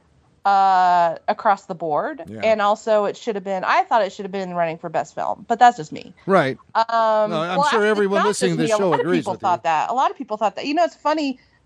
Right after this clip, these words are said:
Speaker 1: Charlie Rose, uh, you know, the talk show guy,
Speaker 2: Yeah.
Speaker 1: he did a roundtable of movie critics for the Oscars,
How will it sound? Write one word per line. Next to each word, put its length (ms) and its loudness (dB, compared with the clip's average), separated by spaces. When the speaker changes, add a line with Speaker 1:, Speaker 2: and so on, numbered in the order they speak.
Speaker 1:
Charlie 440 2
Rose, 760 2
uh, 340 4
you 80 -4
know, 100 -2
the 100 -6
talk 260 0
show 180 -4
guy, 400 2
Speaker 2:
Yeah. 200 -4
Speaker 1:
he 220 -6
did 640 0
a 220 2
roundtable 960 0
of 140 0
movie 380 -2
critics 680 -8
for 160 2
the 80 4
Oscars, 920 -2